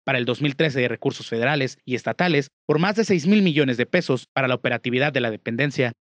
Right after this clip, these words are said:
La diputada presidenta de la Comisión de Salud del Congreso Local, Verónica Muñoz Parra, agradeció de manera especial la presencia del doctor Lázaro Mazón Alonso y destacó que la salud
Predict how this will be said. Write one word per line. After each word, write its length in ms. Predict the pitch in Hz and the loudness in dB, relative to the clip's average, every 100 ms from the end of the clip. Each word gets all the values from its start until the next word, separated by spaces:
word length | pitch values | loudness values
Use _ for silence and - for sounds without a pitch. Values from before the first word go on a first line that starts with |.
| _ _ _ _ | _ _ _ _
La 100 | 156 | 0
diputada 400 | 165 175 208 233 | 2 2 2 2
presidenta 480 | 240 202 175 147 127 | 2 0 2 0 0
de 80 | 123 | -2
la 80 | 123 | -2
Comisión 380 | 131 131 175 | -2 0 2
de 80 | 175 | 2
Salud 200 | 151 139 | 2 0
del 120 | 127 | 0
Congreso 340 | - 127 131 120 | 0 0 0 -2
Local, 320 | 113 151 147 - _ | -2 -2 -2 -4 _
Verónica 340 | 143 151 131 127 | 0 0 0 -2
Muñoz 280 | 117 117 | -2 -2
Parra, 280 | - 170 143 135 _ | 0 0 0 -4 _
agradeció 380 | 156 160 156 202 | 0 2 2 2
de 80 | 214 | 2
manera 240 | 196 185 | 2 2
especial 500 | 180 135 - 165 120 - | 0 -4 0 0 0 -6
la 120 | 135 | -4
presencia 380 | 147 127 151 151 | -4 -2 -2 0
del 80 | 131 | 0
doctor 260 | 123 147 | 0 0
Lázaro 300 | 131 127 120 | 0 0 -2
Mazón 260 | 113 107 117 | -4 -6 -4
Alonso 400 | 113 160 - 131 - | 0 0 0 -4 -4
y 80 | 143 | -2
destacó 480 | 131 - 139 170 127 _ | -2 -2 -2 0 0 _
que 80 | 143 | -2
la 120 | 139 | 0
salud 280 | 135 143 | 0 0